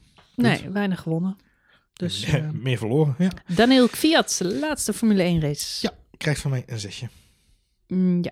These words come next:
Speaker 2: zes. Ook weinig kunnen doen. Kimi Räikkönen op de twaalfde plek had nog bijna punten gepakt, Johan.
Speaker 1: Nou, mooi, dan roep jij maar, ga ze eerst voor Kimi vandaag.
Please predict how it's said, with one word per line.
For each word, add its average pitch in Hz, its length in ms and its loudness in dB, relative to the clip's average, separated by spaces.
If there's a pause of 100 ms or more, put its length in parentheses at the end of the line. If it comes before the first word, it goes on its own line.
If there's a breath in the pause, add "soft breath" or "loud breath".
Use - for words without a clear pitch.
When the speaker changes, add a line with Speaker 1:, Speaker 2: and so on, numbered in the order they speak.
Speaker 2:
zes. - 760 -8
Ook 185 120 -8
weinig 165 240 -8
kunnen 156 200 0
doen. 165 160 4
Kimi 190 300 4
Räikkönen 170 440 2
op 151 100 0
de 160 60 -12
twaalfde 285 320 0
plek 139 220 -4
had 147 160 -2
nog 139 140 -6
bijna 147 240 -2
punten - 260 -2
gepakt, - 260 -4
Johan. 147 200 0
Speaker 1:
Nou, 98 120 -2
mooi, 95 140 -6
dan 104 100 -4
roep 107 120 -8
jij 147 160 6
maar, 170 120 6
ga 175 80 4
ze 139 100 2
eerst 110 140 -2
voor - 120 -14
Kimi 117 180 -4
vandaag. 113 360 -4